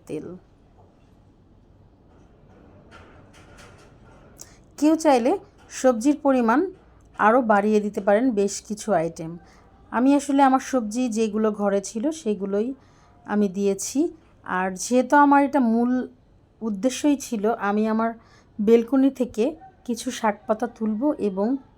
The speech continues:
এই খিচুড়িটা রান্না করব। আর এই খিচুড়িটা রান্নার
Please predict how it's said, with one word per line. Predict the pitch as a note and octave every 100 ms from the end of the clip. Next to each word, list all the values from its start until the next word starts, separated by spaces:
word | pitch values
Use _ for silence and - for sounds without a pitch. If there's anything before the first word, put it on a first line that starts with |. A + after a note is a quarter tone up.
| -
এই | G#3+
খিচুড়িটা | G#3+ G#3+ - G3+ F#3+
রান্না | F3+ E3+ E3+
করব। | E3+ E3 - - - - _ _ - _ _ _ _ - _ _ _ - - -
আর | - G#3
এই | G3+ A#3+
খিচুড়িটা | C4 E4 - F4 E4+ D#4+
রান্নার | B3+ B3 B3+ B3+